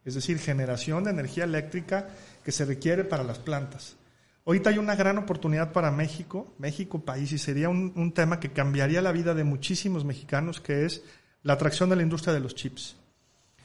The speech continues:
Ya estratégica y de seguridad nacional para Estados Unidos. Estados Unidos dijo, "Los chips los tengo que fabricar en Norteamérica".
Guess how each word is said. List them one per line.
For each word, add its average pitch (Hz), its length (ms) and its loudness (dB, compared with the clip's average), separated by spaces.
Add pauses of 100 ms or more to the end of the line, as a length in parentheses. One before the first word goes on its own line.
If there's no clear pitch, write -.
(500)
Ya 165 260 4
estratégica 170 800 0
y 139 60 2
de 135 80 0
seguridad 139 400 2
nacional 151 480 2
para 151 160 2
Estados 147 320 2
Unidos. 180 320 2
Estados 156 240 -2
Unidos 147 180 2
dijo, 147 300 0 (320)
"Los 139 180 2
chips 208 320 2
los 160 200 -4
tengo 175 280 2
que 151 80 -2
fabricar 135 640 0 (360)
en 139 120 2
Norteamérica". 123 680 0